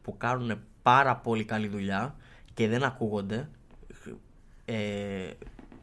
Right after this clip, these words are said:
είκοσι πόντους, είκοσι πέντε πόντους με δέκα rebound, με double-double, με τέτοια, με τέτοια νούμερα. Όχι σε κάθε παιχνίδι, αλλά είναι παίκτες οι οποίοι δεν ακούγονται, δεν ξέρω τι, επειδή είναι Σέρβοι, δεν έχουν πάρει ακόμα την απήχηση, ο-, ή,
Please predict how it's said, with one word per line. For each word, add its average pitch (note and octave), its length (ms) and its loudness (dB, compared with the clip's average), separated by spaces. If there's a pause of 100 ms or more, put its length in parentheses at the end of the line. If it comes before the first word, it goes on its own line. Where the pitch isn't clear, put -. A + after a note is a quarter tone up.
(120)
είκοσι B2 400 -2
πόντους, A#2+ 220 -4
είκοσι - 180 -8
πέντε A#2 160 -6
πόντους A#2 220 -6
με A2+ 100 -6
δέκα A#2 200 -4
rebound, A2 300 -4
με A2 120 -4
double-double, A2+ 380 -4
με A2 120 -6
τέτοια, A#2+ 340 -4
με A2 100 -8
τέτοια B2 240 -4
νούμερα. G#2 420 -6 (580)
Όχι A#2 320 -4
σε - 100 -12
κάθε A#2 180 2
παιχνίδι, G#2+ 480 -6 (260)
αλλά G#2+ 680 -2 (720)
είναι C3 160 -2
παίκτες C3 200 -6
οι C#3+ 40 -6
οποίοι C3+ 120 -4
δεν D3 100 -2
ακούγονται, B2 340 -2
δεν C#3 100 -2
ξέρω C#3 260 -2
τι, C3 380 -4 (120)
επειδή A2+ 260 -6
είναι B2 140 -2
Σέρβοι, C3 560 -2 (220)
δεν A2+ 140 -6
έχουν B2 120 -6
πάρει B2+ 160 0
ακόμα B2+ 160 -4
την B2 140 -4
απήχηση, A#2+ 520 -6
ο-, A#2 300 -4
ή, C3+ 140 -6